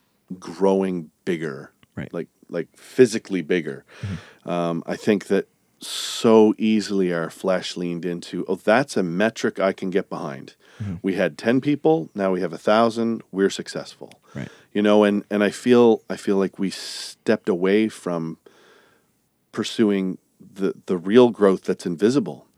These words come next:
Speaker 2: Mm-hmm.
Speaker 1: You know, I have a congregation of ten, it's now a congregation of fifteen because we've been growing spiritually together and we've been sharing with our neighbors and five people got saved.
Speaker 2: Right.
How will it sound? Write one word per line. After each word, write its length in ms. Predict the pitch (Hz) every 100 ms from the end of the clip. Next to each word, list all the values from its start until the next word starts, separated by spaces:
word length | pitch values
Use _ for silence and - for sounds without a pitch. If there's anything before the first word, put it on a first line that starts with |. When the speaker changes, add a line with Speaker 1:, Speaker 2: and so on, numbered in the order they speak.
| -
Speaker 2:
Mm-hmm. 120 | 101
Speaker 1:
You 60 | 80 - -
know, 60 | 101
I 20 |
have 120 | 117
a 40 | 107
congregation 640 | 113 110 98 104 110 -
of 100 | 98
ten, 360 | - 139 139 113
it's 300 | - - -
now 160 | 107 107
a 40 |
congregation 600 | - 107 98 95 104 -
of 80 | 85
fifteen 680 | - 98 - 117 127 98 92 - - - _
because 760 | 107 - 104 98 90 85 - - _ _ _ _ _ _ _ _ _
we've 340 | - 87 117 95
been 180 | 113 101
growing 520 | 98 101 113 113 104
spiritually 540 | - 113 117 - 117
together 500 | 98 98 98 95 95 -
and 180 | 98 98
we've 260 | 95 87
been 140 | - 92
sharing 420 | - 107 104 101
with 120 | 98
our 100 | 95
neighbors 440 | 92 104 110 101 -
and 220 | 95 87
five 320 | - 98 95
people 260 | 104 90 87
got 220 | 82 -
saved. 560 | - 104 107 104 87 - _ -
Speaker 2:
Right. 160 | 76